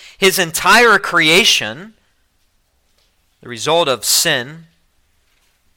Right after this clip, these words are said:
And then look at chapter nine of Genesis in verse nine. Verse eight says, "God said to Noah and to his sons." That's interesting.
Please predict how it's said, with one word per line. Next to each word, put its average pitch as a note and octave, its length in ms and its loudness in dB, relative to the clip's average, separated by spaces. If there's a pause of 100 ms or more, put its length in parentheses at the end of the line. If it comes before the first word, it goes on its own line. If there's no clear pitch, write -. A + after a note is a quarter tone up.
(320)
And D3+ 140 -10
then F3+ 140 -6
look F#3+ 180 -6
at D3 80 -6
chapter D3 420 -6
nine C#3 600 -6 (240)
of A#2+ 140 -10
Genesis B2+ 460 -10
in E3 100 -12
verse F#3+ 340 -6
nine. G2+ 260 -16 (2500)
Verse E3+ 260 0
eight G#3+ 180 2
says, C#3 320 0
"God D#3+ 260 2
said D#3+ 220 -2
to D#3+ 80 -8
Noah E3 340 0
and G#3+ 240 -2
to G#3 140 -10
his F#3 120 -6
sons." D3 600 -6 (140)
That's D#3+ 220 -2
interesting. F#3+ 540 -10